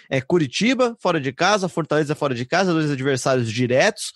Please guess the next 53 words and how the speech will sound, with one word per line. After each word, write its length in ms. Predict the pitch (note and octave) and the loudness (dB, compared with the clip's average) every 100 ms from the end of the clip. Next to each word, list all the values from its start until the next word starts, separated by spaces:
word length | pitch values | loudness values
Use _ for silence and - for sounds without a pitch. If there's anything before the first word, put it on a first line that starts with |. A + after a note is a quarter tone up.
| - - - _ | -18 -20 -20 _
depois 360 | - F3+ F#3 C#3+ | -2 0 2 2
enfrenta 340 | C#3+ - G#3 | 2 0 -2
o 60 | B3 | 0
São 140 | B3 | 0
Paulo 240 | G#3 E3+ D3+ | 0 0 0
na 100 | D3 | -2
sua 220 | - G#3+ | -2 -2
casa, 420 | - E3 G3 F#3 - | 2 2 2 0 -4
enfrenta 460 | E3 - F#3 A#3 | -4 -2 -2 0
o 40 | A3+ | 0
Goiás 260 | G3 D#3 | 2 2
na 100 | C#3 | 0
sua 280 | B2 - B3 | -4 0 0
casa 420 | B3 F#3 G#3+ A#3 - _ - | 2 2 2 -2 -8 _ -6
e 120 | G3+ | -2
vai 200 | D3+ G3+ | 2 2
jogar 240 | G3 F#3 | 2 0
fora 220 | F3+ F#3 D#3+ | 0 0 0
de 100 | C3 | -2
casa 200 | F3 F3 | -2 -2
contra 160 | E3+ | -6
o 20 | |
Botafogo. 540 | D#3 E3+ C#3 - G#3 F#3+ | -4 -2 -4 -2 0 0
Dessas 240 | G#3 G3+ | -2 -2
equipes 340 | E3+ F#3+ F3+ D3 | -6 -4 -2 0
aí, 140 | F#3+ | 0
só 220 | - A3+ | 2 0
o 40 | C#4+ | 2
São 180 | D4 | 0
Paulo 260 | A3+ G3 A#3 | 2 2 4
não 100 | G#3+ | 2
vive 160 | E3+ G#3 | 2 2
uma 160 | G3+ | 2
fase 260 | E3 F#3 F3 | 2 0 0
turbulenta, 600 | G3+ G3 G3 D#3+ D3+ B2 | -4 -2 0 0 0 -2
né? 160 | A#2 A#2+ - - _ | -2 -6 -10 -20 _
Todos 260 | D#3 F#3 G#3 | 0 0 0
os 120 | D3+ | 0
outros 240 | E3+ F3 | 0 2
aí 160 | D3+ D3+ | 0 0
tão 180 | F3+ G3+ | 0 0
no 100 | B3 | 2
mesmo 280 | A3+ A#3+ G#3+ | 2 0 2
bolo, 260 | F3+ G3 | 2 2
tão 200 | C3 F3+ | 2 2
nesse 220 | G#3+ G3+ | 2 2
bolo 320 | F#3 D#3+ G#3 G3+ | 0 2 2 2
que 100 | F#3 | 0
o 20 | |
Braga 280 | E3+ F3 F#3+ | 2 2 2
falou, 260 | E3 D#3 | 2 2
né? 260 | C#3 C3 D3+ | 0 0 -2
Nesse, 320 | D3+ D3 C#3+ | -2 -2 -4